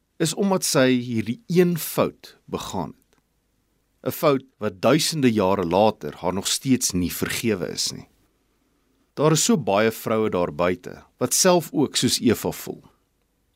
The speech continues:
Wat voel dat sy iewers in haar lewe 'n misstap of twee begaan het en dat dit 'n etiket geword het wat rondom haar nek gehang is, waarvan sy nie ontslae kan raak nie.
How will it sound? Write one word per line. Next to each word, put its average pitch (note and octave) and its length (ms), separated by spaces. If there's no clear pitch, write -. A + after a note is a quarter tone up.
Wat F2+ 160
voel C#3 280
dat B2 200
sy D#2+ 480
iewers C3+ 340
in D3 60
haar B2+ 160
lewe F2 480
'n G#2 160
misstap C3 440
of G#2 140
twee G#2+ 220
begaan F#2 440
het D2 220
en F2+ 300
dat A#2 180
dit C#3+ 180
'n F3 100
etiket D#3 460
geword F#2+ 440
het - 260
wat G2 160
rondom G#2+ 320
haar G2 180
nek A2 220
gehang D#2 360
is, - 360
waarvan G#2 260
sy G#2 160
nie G#2 420
ontslae G2+ 720
kan D2+ 220
raak C2+ 380
nie. - 160